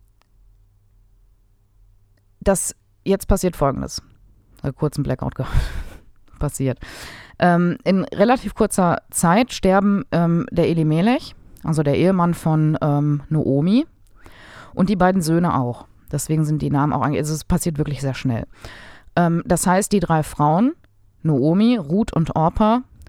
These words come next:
bleiben allein zurück. Was in der, ähm, Zeit, in der die Geschichte, ähm, spielt, ziemlich fatal ist, weil ohne Männer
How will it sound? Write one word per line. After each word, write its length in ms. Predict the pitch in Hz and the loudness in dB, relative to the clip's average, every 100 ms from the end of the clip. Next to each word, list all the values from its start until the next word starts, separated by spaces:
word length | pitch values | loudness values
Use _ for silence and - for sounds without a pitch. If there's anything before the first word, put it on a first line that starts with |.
| - | -2
bleiben 280 | 160 160 151 | 2 2 2
allein 280 | 151 139 139 | 0 0 -2
zurück. 440 | 139 123 - - - _ - _ _ _ - _ _ - - | -4 -6 -6 -12 -18 _ -20 _ _ _ -20 _ _ -16 -2
Was 280 | 160 175 - | 0 0 0
in 220 | 170 160 | 0 2
der, 320 | 160 160 156 151 | 2 2 0 0
ähm, 320 | 147 139 135 - _ - - - - - | 0 0 -2 -10 _ -20 -20 -20 -20 -12
Zeit, 360 | - 185 175 208 | -2 2 2 2
in 100 | 170 | 2
der 80 | 170 | 0
die 100 | 170 | 0
Geschichte, 640 | 160 - - 185 175 170 - | -2 -4 -2 2 2 2 2
ähm, 380 | 160 156 151 - _ | 0 0 -2 -4 _
spielt, 680 | - - 185 202 208 - - - - - - | -14 -4 2 2 2 -4 -16 -20 -20 -20 -2
ziemlich 320 | 185 180 - | 2 2 2
fatal 460 | 170 - 156 175 - | -2 0 2 2 2
ist, 280 | 262 - - - - - - - | 0 -4 -14 -20 -20 -20 -12 2
weil 260 | 175 185 | 4 6
ohne 240 | - 196 175 | 4 2 2
Männer 440 | 170 202 214 | 2 2 2